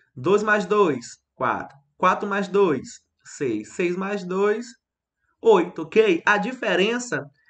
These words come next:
era isso, era oito. Então, como tem essa palavra aqui, ó, respectivamente, é em ordem.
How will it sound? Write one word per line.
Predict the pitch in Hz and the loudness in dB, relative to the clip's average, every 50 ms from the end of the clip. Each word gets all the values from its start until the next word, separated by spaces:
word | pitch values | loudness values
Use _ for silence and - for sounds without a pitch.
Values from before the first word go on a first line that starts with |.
| _ _ | _ _
era | 165 208 240 262 | -2 -2 0 0
isso, | 277 240 208 185 175 - - - _ | 0 2 2 2 0 0 -6 -12 _
era | - 135 151 156 165 156 143 - - - | -6 -4 0 0 0 0 0 -4 0 4
oito. | 220 214 175 143 135 135 - _ _ _ _ - - - - 127 | 6 6 6 6 2 -2 -8 _ _ _ _ -20 -20 -20 -20 -4
Então, | 156 185 208 196 233 233 233 226 233 - | -2 -2 -2 2 2 4 4 4 2 0
como | - 294 330 339 320 311 311 | 0 0 2 2 0 -2 -2
tem | - 254 247 | -4 -4 -4
essa | 247 - 247 233 | -4 -4 -6 -6
palavra | - 226 208 208 202 208 208 214 208 | -4 -4 0 2 2 2 4 2 0
aqui, | 202 208 - 208 208 196 | -2 -4 -6 -2 0 2
ó, | 170 143 135 | 2 2 0
respectivamente, | 139 160 220 240 240 233 240 - - _ - 220 220 214 214 - - - 202 185 180 160 151 147 160 185 208 208 - - - | 2 2 4 4 4 2 0 -6 -16 _ 2 2 2 2 -2 -10 -10 -8 -6 -2 -2 -2 0 0 0 -2 -2 -2 -6 -4 -4
é | 185 214 | -2 -2
em | 233 226 208 | -2 -2 0
ordem. | 190 180 180 190 185 185 147 131 110 104 | 2 2 4 2 2 0 -4 -4 -6 -6